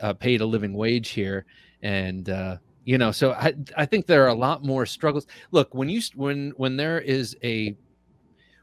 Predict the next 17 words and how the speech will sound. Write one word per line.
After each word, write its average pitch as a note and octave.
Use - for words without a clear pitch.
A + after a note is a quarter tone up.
when C#3
you're F3
a D3
big D3
company C3
in A2
China, A2+
or A#2
when A#2
you D3
are B2
a A#2+
company A2+
in G#2+
China, C3
you G#2+
are B2